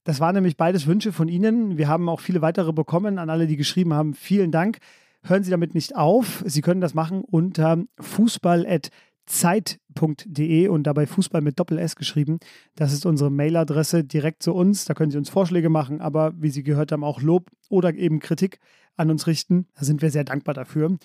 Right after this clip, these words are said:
Wird auch, wie gesagt, rege genutzt, aber gerne weitermachen. Jetzt zu der Frau, die das deutsche Team auf dem Platz führen wird in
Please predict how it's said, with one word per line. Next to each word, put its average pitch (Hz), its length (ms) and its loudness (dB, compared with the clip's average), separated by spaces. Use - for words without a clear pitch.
Wird 202 140 2
auch, 175 140 4
wie 180 80 4
gesagt, 170 240 2
rege 170 300 2
genutzt, 160 560 -2
aber 151 540 0
gerne 156 260 0
weitermachen. 139 600 -6
Jetzt - 480 -4
zu - 140 -2
der 180 180 4
Frau, 185 520 0
die 185 460 4
das 180 240 2
deutsche 214 300 0
Team 147 520 -4
auf 151 260 0
dem 156 120 -2
Platz 143 260 -4
führen 156 280 2
wird 180 280 -2
in 156 420 2